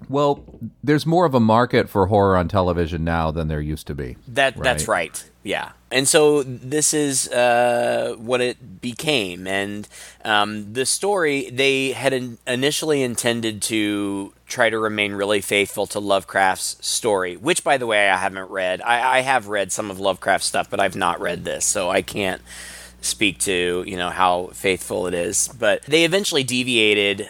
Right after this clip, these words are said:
Speaker 2: uh, from the story a little bit. From my understanding is that this, uh, movie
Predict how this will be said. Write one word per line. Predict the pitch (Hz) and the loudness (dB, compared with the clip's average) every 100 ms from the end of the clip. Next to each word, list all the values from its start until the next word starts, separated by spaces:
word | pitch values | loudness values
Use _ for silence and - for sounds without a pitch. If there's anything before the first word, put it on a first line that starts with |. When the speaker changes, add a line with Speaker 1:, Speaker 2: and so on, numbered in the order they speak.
| - | -4
Speaker 2:
uh, | 101 98 | 0 0
from | 90 - 110 | 0 -4 -4
the | 104 | -4
story | 95 120 107 101 95 | -6 0 2 2 0
a | 107 | -2
little | 104 | -2
bit. | 98 101 95 | -2 -6 -2
From | 131 131 | -4 -4
my | 127 143 170 | -2 0 0
understanding | 143 120 - 156 147 139 104 95 98 - - - | -2 -2 -2 0 2 2 0 -2 -6 -14 -20 -10
is | 110 110 95 | -2 0 0
that | 107 101 98 | 2 2 2
this, | 104 101 123 131 123 - - - - - | -4 -2 2 4 2 0 -2 -4 -8 -2
uh, | 107 101 98 110 | 2 4 2 -2
movie | 110 113 107 101 104 104 98 | -6 -4 -2 -2 0 -2 -4